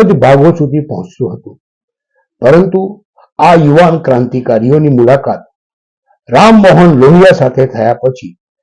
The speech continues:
તેમની ટેકનિકલ મદદ અને સમર્થનને કારણે આ રેડિયો સ્ટેશનના સિગ્નલનો વ્યાપ વધારવામાં આવ્યો અને લગભગ આખા દેશમાં આ સિગ્નલ પહોંચવા લાગ્યા. પરિણામે અંગ્રેજો સતર્ક થયા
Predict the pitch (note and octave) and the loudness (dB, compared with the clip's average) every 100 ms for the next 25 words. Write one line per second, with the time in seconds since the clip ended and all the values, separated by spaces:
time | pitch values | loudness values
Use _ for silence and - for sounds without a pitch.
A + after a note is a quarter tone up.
0 | _ _ _ - D#3 G3 G#3 A3 C3 B2+ | _ _ _ -4 0 2 0 2 0 0
1 | D#3+ C#3 B2 G#2+ A#2 C#3 D3 - _ _ | -2 -2 -2 -2 -2 -4 -4 -12 _ _
2 | _ D3 D3 C#3 C#3 D#3+ F3 C3 B2 A2 | _ -2 0 0 0 0 0 -2 -4 -6
3 | A2+ A#2+ D3 G2+ F2 _ _ _ _ _ | -6 -6 -4 -6 -12 _ _ _ _ _
4 | - G3+ G3 F3 F3+ D3 C#3+ C#3 D#3 D#3 | -4 0 2 4 2 0 -2 -2 -2 -2
5 | E3 F3 _ _ _ F3 E3+ G3+ G3 F#3+ | -4 -6 _ _ _ -2 0 2 2 2
6 | D3+ B2+ C3 - G#2+ A2 A2 C3 C3+ C#3 | 2 2 0 -2 -6 -2 0 2 2 0
7 | C3+ C3 D#3+ - _ A2+ B2+ C#3 - _ | -2 -4 -6 -10 _ -6 -4 -4 -10 _
8 | _ _ C3 D3 F#3 F3 G#3 - - C#3+ | _ _ -2 0 2 2 0 -2 -2 -2
9 | C#3 F3 C#3+ C3+ E3 - F3 F3 C#3 C3+ | 0 0 2 0 -2 -2 -4 -2 -4 -4
10 | B2+ A#2 A#2+ C#3 - C#3+ D3+ B2+ F#2+ F2 | -4 -6 -4 -4 -2 -2 0 -4 -4 -12
11 | - - _ _ _ _ _ _ - D3+ | -20 -20 _ _ _ _ _ _ -2 2
12 | G3 F#3+ F#3+ G3 - B2 C3+ C#3 B2 - | 2 2 2 0 -2 0 2 2 0 -2
13 | A2+ - D3+ D3 D#3 E3+ | -6 -2 -4 -2 -4 -6